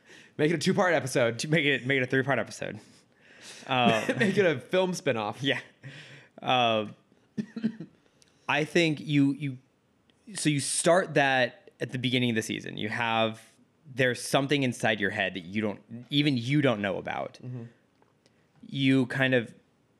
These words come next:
Speaker 2: sprinkle that in over the next few episodes, and then this one,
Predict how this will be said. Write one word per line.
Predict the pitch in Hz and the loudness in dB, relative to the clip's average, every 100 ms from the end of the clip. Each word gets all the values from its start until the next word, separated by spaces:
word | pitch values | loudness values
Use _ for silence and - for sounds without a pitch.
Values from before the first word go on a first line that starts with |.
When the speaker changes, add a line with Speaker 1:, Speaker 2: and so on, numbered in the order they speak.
| _ _ _ _ _ _ | _ _ _ _ _ _
Speaker 2:
sprinkle | - - - 160 160 | -14 -8 -2 -2 4
that | 160 135 | 4 6
in | 127 120 117 | 4 2 0
over | 113 | -4
the | 113 | -2
next | 113 113 - | 0 -2 -2
few | 117 | -2
episodes, | 107 110 110 101 98 101 | -2 -2 0 0 -2 -4
and | |
then | 110 107 | -4 -2
this | 117 143 - | -2 -2 -2
one, | 123 110 107 104 104 | -2 0 0 -2 -6